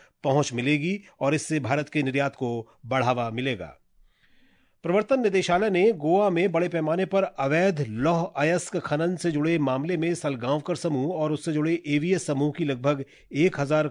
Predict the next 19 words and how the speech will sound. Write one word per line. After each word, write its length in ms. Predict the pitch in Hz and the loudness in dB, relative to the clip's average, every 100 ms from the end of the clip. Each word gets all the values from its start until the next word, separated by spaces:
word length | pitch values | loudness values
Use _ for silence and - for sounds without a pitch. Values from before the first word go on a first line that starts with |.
| - | -2
करोड़ 220 | 139 143 | -2 -2
रुपए 280 | 135 131 147 | -2 -4 -6
की 220 | 151 156 - | -4 -6 -4
चल 260 | 151 160 160 - | -4 -4 -4 -8
अचल 280 | 131 143 151 | -6 -2 -2
संपत्तियां 720 | 135 143 127 147 - 151 135 | -2 -4 -4 -6 -4 -2 -2
कुर्क 360 | 117 - 135 - | -4 -6 -6 -6
की 100 | - | -4
हैं। 260 | 127 80 65 - - _ | -4 -4 -12 -20 -20 _
ये 160 | 120 135 | -4 -2
कार्रवाई 500 | 135 135 139 156 190 - _ 82 | 0 0 2 0 -2 -10 _ -6
धन 340 | 127 175 190 | -2 0 -2
शोधन 380 | 165 156 151 170 | -4 -4 -2 0
निवारण 360 | 147 139 143 | 0 0 0
अधिनियम 420 | 151 120 143 151 131 | -4 -2 0 0 0
के 120 | 135 | -4
अंतर्गत 380 | 117 113 107 - | -6 -6 -8 -6
की 140 | 151 | -4
गई। 200 | 101 76 | -4 -8